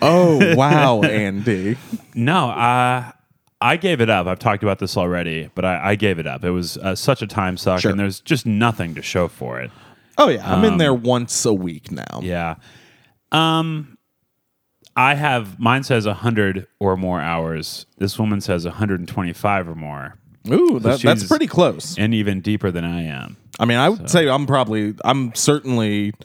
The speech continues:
Speaker 1: in the two hundreds.
Speaker 2: Yeah.
Speaker 1: On there. Uh,
Speaker 2: Yours is by far the most elaborate island I've seen,
Speaker 1: Oh, yeah, it
Speaker 2: for sure.
Speaker 1: rules.
Speaker 2: It does rule.
Speaker 1: But, man,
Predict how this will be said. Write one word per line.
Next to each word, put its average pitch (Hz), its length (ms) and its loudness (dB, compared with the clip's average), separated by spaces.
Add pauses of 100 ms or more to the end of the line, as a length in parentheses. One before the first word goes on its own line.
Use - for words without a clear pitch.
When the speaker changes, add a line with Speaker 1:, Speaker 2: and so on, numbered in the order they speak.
(340)
Speaker 1:
in 127 200 4
the 104 80 0
two 147 340 2
hundreds. 107 380 2
Speaker 2:
Yeah. - 600 -4 (220)
Speaker 1:
On 95 260 0
there. 82 320 -6 (140)
Uh, 90 520 -4 (160)
Speaker 2:
Yours 139 300 2
is 120 140 -4
by 104 180 2
far 101 200 0
the 92 80 -2
most 90 220 -6
elaborate 80 600 -6 (380)
island 85 340 -4
I've 76 160 -8
seen, 78 380 -8
Speaker 1:
Oh, 101 100 2
yeah, 58 260 -12
it - 20 -8
Speaker 2:
for 107 140 0
sure. 101 260 2
Speaker 1:
rules. 69 200 -8 (180)
Speaker 2:
It 95 140 -2
does 92 240 -2
rule. 78 380 -6
Speaker 1:
But, 135 200 4 (160)
man, - 200 -10